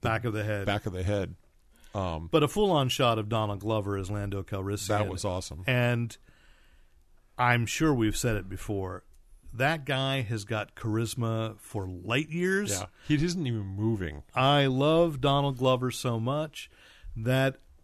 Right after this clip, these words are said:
Speaker 2: I want, and I've said this for, for months too, I want a Lando Calrissian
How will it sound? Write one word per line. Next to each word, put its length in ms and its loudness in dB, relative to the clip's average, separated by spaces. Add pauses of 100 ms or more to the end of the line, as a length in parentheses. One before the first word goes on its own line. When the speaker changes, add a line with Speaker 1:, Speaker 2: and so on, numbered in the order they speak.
(600)
Speaker 2:
I 160 6
want, 320 0 (920)
and 180 0
I've 100 -2
said 200 -2
this 200 0
for, 340 0
for 120 -4
months 260 0
too, 200 -4
I 120 2
want 180 -2
a 60 0
Lando 280 0
Calrissian 840 -2